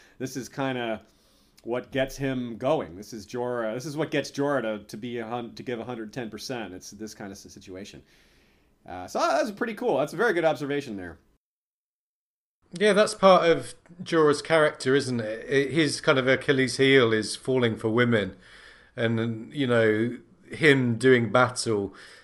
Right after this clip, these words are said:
Speaker 2: in the story, he'll, he'll do anything for, for the women too. So, you know, he's kind of harnessing <laughs> this kind of obsessive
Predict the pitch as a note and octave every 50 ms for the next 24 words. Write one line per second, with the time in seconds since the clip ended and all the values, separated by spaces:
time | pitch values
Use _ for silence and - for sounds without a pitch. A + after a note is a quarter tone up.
0 | _ - D3+ D#3+ C#3+ B2+ B2 A#2 A2+ - - - C3+ C3 C3 B2 A#2+ A#2 A2 A2+
1 | A2 G#2 A2 A#2 A2 B2 A#2+ A#2+ A2 G#2+ B2+ - - - - - - - _ _
2 | _ - C3+ C3 C3+ A2 C3 C3+ C3+ B2 C3+ C3 - - C#3+ C3+ C3 A#2+ - A#2
3 | B2 C3 C#3 C#3 B2 - D3 B2 B2+ B2 B2+ C3 B2+ B2+ B2+ B2+ A#2+ - - C#3+
4 | C3+ B2+ B2 A2+ - - - B2 A#2 A#2 A2+ A2+ A2 A2+ A#2 B2+ C#3 A#2+ A#2 A2+
5 | G#2+ A2 B2 A2+ A2+ - A#2+ A#2+ A#2 A#2 A2 A2+ G#2 - - - _ - _ _
6 | - - - C3+ C3+ C3+ B2+ A#2+ - - C3+ B2 C#3 A#2+ G#2+ F#2+ - - - -
7 | - - - _ - D3 - - - - - - E3 E3+ F3 - C3 C3+ - -
8 | B2 B2 B2 - - D#3+ C3+ - - - C3 A#2+ A2 - - -